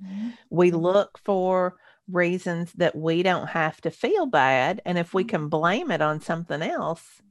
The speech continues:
Speaker 1: Mm-hmm.
Speaker 2: then we can push off
Speaker 1: <laughs>
Speaker 2: that negative thought, right?
Speaker 1: It's true. I'm trying to think, when's the last time I've blamed something on outside circumstances? <laughs>
Speaker 2: It's,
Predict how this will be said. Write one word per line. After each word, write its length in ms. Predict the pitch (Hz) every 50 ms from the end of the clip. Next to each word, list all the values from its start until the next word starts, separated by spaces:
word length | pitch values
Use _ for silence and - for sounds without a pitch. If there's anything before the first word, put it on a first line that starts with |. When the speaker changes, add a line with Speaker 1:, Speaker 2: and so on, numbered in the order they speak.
| 202 214
Speaker 1:
Mm-hmm. 240 | 214 214 214 214 220 - _ _ _ _ _ _ _
Speaker 2:
then 220 | 190 185 175 175
we 140 | 175 185 196
can 200 | - - 170 165
push 420 | - - - 220 196 196 - -
off 640 | 202 196 233 226 160 131 143 165 - - - - - - - - -
Speaker 1:
<laughs> 0 | 190 190 - - 190 180 - - - 196 - - 190
Speaker 2:
that 360 | 185 185 170 - 190 196 190
negative 500 | 190 185 185 196 202 208 226 240 302 -
thought, 420 | - 294 330 403 415 330 208 110
right? 520 | 151 185 196 208 240 285 349 392 381 427 - - _ _ - 494 523 494 392 240
Speaker 1:
It's 260 | - 466 466 - -
true. 320 | - - 254 269 277 254 214
I'm 100 | 220 226
trying 160 | 240 226 208
to 60 | 220 208
think, 260 | - 196 196 - -
when's 300 | 277 359 392 - - -
the 100 | - 196
last 160 | 202 214 -
time 220 | - 196 180 165
I've 200 | 165 170 170 - _
blamed 540 | 160 151 156 165 156 147 147 143 156 - _ _ _ _ _ _ _ _ _ _ _ _ -
something 460 | - - 160 160 - - 170 170 165
on 160 | 135 127 - -
outside 680 | 156 156 180 180 - _ - - 180 165 156 160 165 156 156 160 -
circumstances? 1000 | - - - - - - - - - - - - - - - - - - - - - _
<laughs> 260 | 254 247 - - - - - - - - - -
Speaker 2:
It's, 400 | - 220 220 - - - - -